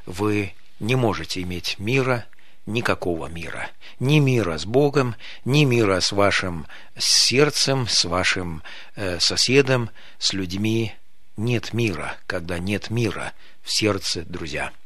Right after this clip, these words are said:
мира Божьего. Вопрос греха должен быть решен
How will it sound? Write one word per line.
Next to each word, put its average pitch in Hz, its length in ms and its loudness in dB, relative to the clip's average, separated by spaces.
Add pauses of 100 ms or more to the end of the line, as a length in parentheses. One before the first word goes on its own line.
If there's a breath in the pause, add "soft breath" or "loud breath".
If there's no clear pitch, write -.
(120)
мира 101 340 2
Божьего. 104 520 4 (920 loud breath)
Вопрос 117 480 4
греха - 560 4 (460 soft breath)
должен 117 580 2 (140)
быть 95 480 -2
решен 98 600 0